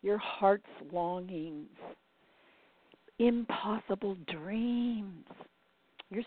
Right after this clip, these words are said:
spiritual expectations of yourself, your material expectations of yourself, services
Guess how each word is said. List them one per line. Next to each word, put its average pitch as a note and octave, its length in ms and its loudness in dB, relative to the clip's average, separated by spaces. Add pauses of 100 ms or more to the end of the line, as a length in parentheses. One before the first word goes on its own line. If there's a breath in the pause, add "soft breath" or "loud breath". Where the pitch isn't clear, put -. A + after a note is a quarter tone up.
spiritual A#3 580 4
expectations F#3+ 1080 -2
of D3 120 -4
yourself, C#3 600 -6 (880 loud breath)
your B3+ 180 4
material C#4 840 4 (120)
expectations D#3 920 -2
of C#3 140 -8
yourself, C3 540 -6 (1600 loud breath)
services B3+ 640 2